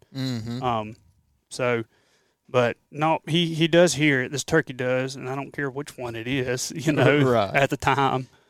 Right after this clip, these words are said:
Speaker 2: Um, he answers it a couple times, answers it a couple times, and I kinda get back down. It's a big, it's a, I'll put a picture up. It's a, it's a perfect little knoll like this. Got a bunch of knolls, just, like,
Speaker 1: Oh, yeah.
Speaker 2: very symmetrical, little just high points like this, almost like a perch.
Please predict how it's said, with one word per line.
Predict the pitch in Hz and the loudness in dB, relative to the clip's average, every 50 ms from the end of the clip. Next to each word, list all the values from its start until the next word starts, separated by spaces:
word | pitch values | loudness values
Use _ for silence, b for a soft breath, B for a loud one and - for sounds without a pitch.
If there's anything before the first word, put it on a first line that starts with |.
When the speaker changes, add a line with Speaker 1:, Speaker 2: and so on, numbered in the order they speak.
| b b b b b b | b b b b b b
Speaker 2:
Um, | - 127 123 120 120 117 117 123 _ _ _ _ _ _ _ _ _ _ _ _ _ _ _ _ _ - - | 0 2 2 2 2 -2 -6 -16 _ _ _ _ _ _ _ _ _ _ _ _ _ _ _ _ _ -8 0
he | 139 147 160 165 | 2 4 4 4
answers | 165 165 160 165 147 143 | 2 0 -2 -2 -2 -2
it | 143 | -4
a | - | -2
couple | - 143 143 - 143 | 0 -2 -2 -2 -2
times, | - 147 135 139 139 143 131 | -4 -2 -2 0 -2 -2 -4
answers | 127 135 135 - 139 135 | -6 -6 -6 -6 -6 -6
it | 127 | -6
a | - | -6
couple | - 127 123 _ - | -8 -8 -8 _ -8
times, | - 127 127 131 131 117 | -6 -4 -2 -2 -4 -2
and | 127 127 | -4 -4
I | |
kinda | 123 - 147 139 131 127 | -4 -2 -2 -2 -2 -2
get | 120 139 127 139 | -4 -6 -6 0
back | 123 143 143 131 127 | 2 2 2 2 0
down. | 127 131 139 143 135 135 | 0 0 2 2 0 -2
It's | 127 123 | -4 -6
a | 127 | -2
big, | 123 143 147 143 - | 0 0 0 0 -2
it's | 135 127 - - | -6 -8 -4 -4
a, | 127 127 120 - - - - | -6 -6 -8 -14 -16 -16 -12
I'll | - 131 | -12 -12
put | 135 - 147 135 | -10 -6 -8 -8
a | 120 | -6
picture | _ - 143 131 - - 127 127 127 | _ -4 -4 -4 -4 -8 -8 -6 -6
up. | 127 - - | -6 -6 -6
It's | 135 - - | -8 -8 -8
a, | 135 139 131 - _ _ _ _ _ _ _ _ _ _ _ _ _ | -10 -12 -14 -16 _ _ _ _ _ _ _ _ _ _ _ _ _
it's | _ - | _ -10
a | 127 | -10
perfect | - - - - 165 - - 123 135 | -10 -6 -2 -2 -2 -2 -2 -4 0
little | 147 156 147 | 0 0 0
knoll | 139 135 135 151 147 131 | 0 0 0 0 0 0
like | 123 123 123 - - | 0 -2 -4 -6 -6
this. | 123 123 127 123 120 - - - _ _ - _ _ _ _ _ _ _ _ _ _ _ _ _ _ _ _ - - | -6 -4 -4 -4 -6 -6 -10 -12 _ _ -20 _ _ _ _ _ _ _ _ _ _ _ _ _ _ _ _ -8 -4
Got | 170 190 | -4 -2
a | 175 | 0
bunch | 175 180 - | 0 -2 -2
of | - 127 | -2 0
knolls, | 127 123 120 113 120 123 | 2 2 2 0 -2 -6
just, | 127 123 - | -10 -8 -4
like, | 143 127 123 - _ _ _ _ _ _ _ _ _ _ _ _ - | -4 -4 -4 -6 _ _ _ _ _ _ _ _ _ _ _ _ -8
Speaker 1:
Oh, | 101 107 110 | -4 -2 0
yeah. | 110 | 2
Speaker 2:
very | 147 147 156 156 143 | 2 4 4 2 2
symmetrical, | - - 139 139 147 147 - - 139 - 151 143 139 139 135 | 0 -2 -2 2 0 0 0 -2 -6 -2 0 0 0 2 2
little | 143 139 135 | 2 0 0
just | 131 131 131 127 127 - | -2 -2 -4 -4 -4 -4
high | - 135 131 | -2 -4 -4
points | _ - - 135 127 - | _ -6 -10 -10 -8 -6
like | 131 131 127 - | -6 -6 -6 -6
this, | - 143 135 127 131 127 | -4 -2 -2 -2 -2 -4
almost | 131 131 135 131 | -6 -8 -6 -6
like | 135 127 | -8 -10
a | - | -10
perch. | _ - - 147 - - _ - - | _ -6 -6 -6 -6 -6 _ -20 -20